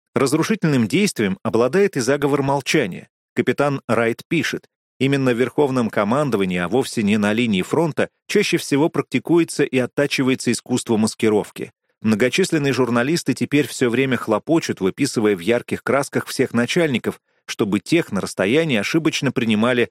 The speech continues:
за Наполеонов. Сместить этих Наполеонов, сколь некомпетентны они бы ни были, становится почти невозможно из-за огромной общественной поддержки, которую создают, скрывая или приукрашивая неудачи,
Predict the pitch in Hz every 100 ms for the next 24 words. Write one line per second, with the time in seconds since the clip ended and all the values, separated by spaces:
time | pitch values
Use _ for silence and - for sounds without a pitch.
0 | _ 107 127 120 - 117 127 107 78 _
1 | _ _ _ _ - 131 139 233 - -
2 | 104 120 - 117 160 202 107 - 139 117
3 | 120 120 120 165 131 98 107 98 98 92
4 | 80 117 202 123 90 - - - 185 220
5 | 196 175 156 147 - 156 131 120 107 165
6 | 131 123 104 113 117 143 160 127 117 -
7 | 143 131 117 113 - 98 90 139 180 -
8 | 104 _ - - 180 165 151 107 123 170
9 | 180 - 113 110 151 127 135 135 131 117
10 | 110 131 135 - 117 110 101 98 95 147
11 | - 85